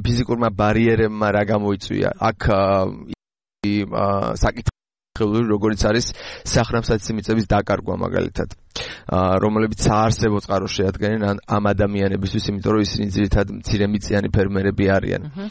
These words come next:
Speaker 1: საკითხები, როგორიც არის, მ, ა, ა, ოჯახური უფლების შელახვა, იმიტომ რომ არის შემთხვევა, როდესაც, ა,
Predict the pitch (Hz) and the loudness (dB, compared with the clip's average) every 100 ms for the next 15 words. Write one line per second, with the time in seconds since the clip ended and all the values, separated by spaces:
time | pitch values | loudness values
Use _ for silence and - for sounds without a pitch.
0 | - - 123 123 123 117 104 104 101 110 | -10 -2 0 0 0 -2 0 0 0 0
1 | 110 117 110 131 - 98 104 - - - | 0 0 0 -2 -6 -10 -12 -14 -14 -6
2 | 50 50 50 50 50 50 - - _ _ | -2 0 -2 -4 -8 -10 -14 -16 _ _
3 | _ _ _ - - 98 98 92 92 110 | _ _ _ -4 0 2 2 2 2 2
4 | 110 110 127 107 107 101 104 - 107 101 | 2 0 0 0 2 0 0 0 2 2
5 | - 107 101 104 120 104 101 98 101 117 | 0 2 2 2 0 -2 -2 -4 -2 0
6 | 104 104 104 104 - 110 107 107 101 104 | 2 2 0 -2 -2 2 2 2 0 0
7 | 101 - - - - - - | -2 -6 -12 -16 -18 -16 -4